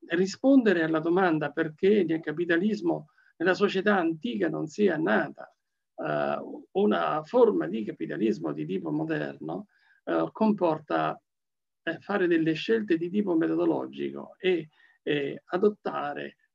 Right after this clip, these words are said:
un concetto di capitalismo. Per cui se adottassimo il concetto specifico del capitalismo moderno imperniato sul rapporto di lavoro formalmente libero, chiaramente nel mondo antico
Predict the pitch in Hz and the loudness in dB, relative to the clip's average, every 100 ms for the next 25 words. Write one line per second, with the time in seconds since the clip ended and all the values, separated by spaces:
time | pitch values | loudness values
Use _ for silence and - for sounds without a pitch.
0 | _ 262 226 160 139 - 143 - 147 139 | _ 2 2 2 -2 -6 -8 -6 -8 -6
1 | - 147 143 143 139 139 - 139 135 139 | -6 -4 -4 -6 -8 -10 -10 -10 -10 -10
2 | 135 - - - _ 185 190 220 240 214 | -10 -14 -20 -20 _ -8 -6 -4 0 0
3 | - - _ _ _ _ _ _ _ _ | 0 -6 _ _ _ _ _ _ _ _
4 | - 170 156 147 - 175 156 - 175 156 | -8 -4 -4 -4 0 0 0 0 2 2
5 | 143 139 143 - - 156 151 175 165 - | 0 -4 -6 -10 -10 -6 -4 -2 -4 -8
6 | 151 - 160 120 220 208 180 165 156 151 | -14 -10 -10 -4 -4 -4 -2 -4 -6 -10
7 | 156 156 151 185 165 160 143 147 180 180 | -8 -6 -4 -4 -4 -6 -6 -4 0 0
8 | 156 143 143 143 143 160 151 170 175 165 | -2 -6 -8 -12 -12 -10 -6 -2 -2 -4
9 | 147 143 185 175 156 139 139 _ 180 156 | -8 -6 -4 -4 -6 -10 -14 _ 0 0
10 | - 147 104 156 - 87 80 - - - | -6 -12 -10 -4 0 0 -2 -10 -18 -20
11 | _ - 160 160 170 190 165 165 170 151 | _ -2 2 2 2 0 0 2 2 2
12 | 160 180 190 - _ _ _ - 156 190 | 0 0 -2 -8 _ _ _ -8 -2 2
13 | 208 160 147 143 156 175 175 180 165 165 | 2 2 0 -4 0 2 2 0 0 2
14 | 160 - 160 | 2 0 -6